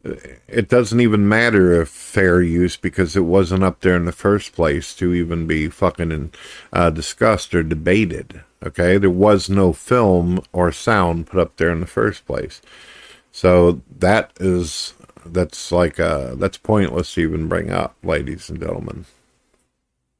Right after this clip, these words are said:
I just feel so sorry for a lot of you out there. I've lost so many friends on this fucking site.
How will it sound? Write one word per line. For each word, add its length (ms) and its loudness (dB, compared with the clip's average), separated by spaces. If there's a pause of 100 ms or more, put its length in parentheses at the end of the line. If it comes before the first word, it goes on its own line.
(720)
I 80 2
just 220 2
feel 200 4
so 360 2
sorry 500 2
for 180 2
a 80 6
lot 240 4
of 220 -4
you 240 2
out 240 -4
there. 360 -6 (580)
I've 140 2
lost 320 4
so 220 0
many 240 0
friends 580 0
on 160 0
this 160 -6
fucking 720 -4
site. 640 -2